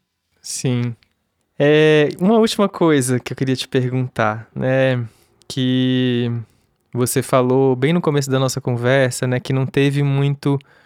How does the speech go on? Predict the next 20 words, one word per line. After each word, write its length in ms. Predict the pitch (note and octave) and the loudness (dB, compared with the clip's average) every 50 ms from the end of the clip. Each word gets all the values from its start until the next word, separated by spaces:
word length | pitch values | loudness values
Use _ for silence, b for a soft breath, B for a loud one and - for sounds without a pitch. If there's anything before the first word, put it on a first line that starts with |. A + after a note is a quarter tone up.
| b b b b b b b | b b b b b b b
uma 220 | C#3 C3+ C#3 C#3+ | -2 0 0 0
escolha, 540 | D3 - - - - D3 C#3 C#3 C3 B2+ B2 | 0 -2 -4 -2 0 2 4 4 4 2 0
assim, 180 | - - - A#2 | -2 -4 -10 -8
de 80 | - | -8
ser 140 | - - C3 | -4 -2 -2
artista, 560 | A#2+ A2+ - - - - A2+ A2 - - A#2 | -2 -2 -6 -8 -6 -6 -6 -6 -6 -6 -6
né? 100 | A2+ A2+ | -4 -4
Você 260 | A2 A2 A2 - - | -4 -4 -6 -8 -8
foi, 640 | A2 - - - B2 B2 B2+ C3 C3+ C#3 C#3 C3 - - _ - | -10 -10 -4 -2 0 0 2 2 2 0 0 -2 -4 -10 _ -12
se 360 | - - - - - - D3 | -8 -8 -6 -6 -6 -6 -4
viu 440 | D3 C3+ C3+ D3 D#3+ F3 F#3+ G#3 G#3 | -4 -2 0 0 0 0 2 2 2
ali 280 | F#3 D#3+ E3 F#3 G3 F#3 | 2 2 0 0 0 -2
com 180 | - - D#3 D3+ | -2 -4 -4 -2
seus 220 | - D#3 D3 D3+ | 0 -2 0 0
irmãos 600 | D#3 D3 C#3+ C#3+ D3 D#3 E3+ F#3 G3 G3+ F#3+ E3+ | 0 0 2 2 2 2 2 2 2 2 2 2
e 120 | E3+ F3 | 2 0
aquilo 260 | E3 - - E3 D#3+ D#3+ | 0 0 -2 -2 -2 -2
foi 420 | - - - D#3+ D#3 D#3 D#3+ D3+ | -4 -2 0 2 2 2 2 0
tomando 720 | C#3+ - D#3 D#3 D3 D3 C#3+ D3 D3+ D3+ D3+ D3+ D3+ D3 | -2 0 -2 0 0 0 -2 -2 0 0 0 0 0 0
um, 320 | C#3+ C#3+ C#3+ C#3+ C#3 C#3 | -2 -2 -4 -4 -6 -6